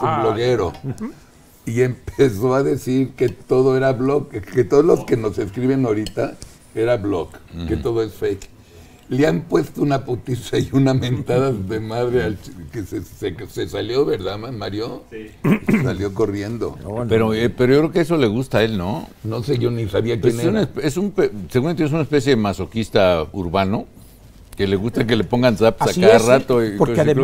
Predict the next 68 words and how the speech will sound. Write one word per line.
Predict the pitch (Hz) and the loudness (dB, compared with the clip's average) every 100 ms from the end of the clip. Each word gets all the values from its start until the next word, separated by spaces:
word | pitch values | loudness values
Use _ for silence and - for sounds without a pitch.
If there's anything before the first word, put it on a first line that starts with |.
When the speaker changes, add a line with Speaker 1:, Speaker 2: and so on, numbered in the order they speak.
| 226 | 2
Speaker 2:
además, | 269 | 2
Speaker 3:
sí. | 226 | 4
Speaker 2:
eh, | - 143 131 | 2 0 -4
no | 190 202 | -4 -4
Speaker 3:
Muy | 226 | -2
bien. | 220 220 220 | 2 2 2
Speaker 2:
tienen | 220 196 - 160 | -2 -6 -10 -8
ya | 139 170 202 - | -2 0 0 -2
el | 147 139 | -4 -4
impacto | 131 123 - 190 - 196 | -6 -8 -4 -4 -4 -6
que | 160 | -6
tuvo | - 202 196 | -4 -4 -4
al | 196 | -4
principio. | 196 185 - 277 151 | -6 -6 -8 -8 -8
Al | 123 | -8
principio | 127 101 - 95 | -8 -10 -4 -2
Speaker 3:
Ah, | |
pues | 101 104 | 0 0
no | |
Speaker 2:
sí, | 107 | 0
Speaker 3:
sé | 110 | 0
si | 110 | 0
Speaker 2:
eh, | |
Speaker 3:
alguna | 95 107 | 0 -2
vez | 107 98 | -2 -2
tuvo | 113 | -4
impacto, | 101 - - 95 | -2 -2 -2 -4
pero | 82 87 | -6 -2
Speaker 2:
sí, | 254 196 156 370 | -2 -2 -4 -6
Speaker 3:
sí. | 311 254 | -10 -4
Speaker 2:
poquito, | 240 - 143 - 226 | -2 -2 -2 0 -2
pero... | 226 160 135 131 - - - - _ | -2 -2 -2 -4 -10 -20 -20 -20 _
Pero | 135 131 131 | -2 0 2
a | 117 | 0
medida | 120 113 220 277 - | 0 0 2 2 2
que | 143 | 2
ha | 160 | 4
ido | 180 190 | 4 2
cayendo | 190 120 123 160 151 | 0 -4 -4 -4 -4
en | 139 | -6
esos | 165 160 - | -6 -8 -10
excesos, | - - 131 - 135 - | -10 -8 -8 -8 -10 -10
en | 110 | -10
esos | 156 156 | -10 -8
absurdos, | 113 95 110 104 120 202 - - - - - | -10 -10 -12 -10 -10 -12 -16 -20 -20 -20 -16
le | 117 113 - | -12 -12 -4
Speaker 3:
No, | 170 | -2
pero | - 170 | 2 2
Speaker 2:
tupen. | 175 | 2
Speaker 3:
que | - | 0
así | 147 147 | -2 -2
es | 127 | -2
él. | 135 | -2
Yo | 139 | 0
creo | 160 | -2
que | 170 | -2
tiene | 139 143 139 | -4 -4 -2
una | 139 127 | -2 0
rara | 107 120 | 0 0
afición | 117 104 110 107 | 0 -4 -4 -2
por | 107 | -2
el | 98 85 | -2 -4
ridículo | 87 90 90 110 | -6 -8 -6 -6
y | 98 | -4
le | |
gusta | 87 92 82 92 | -6 -8 -10 -10
que | 85 | -8
lo | 85 80 | -8 -8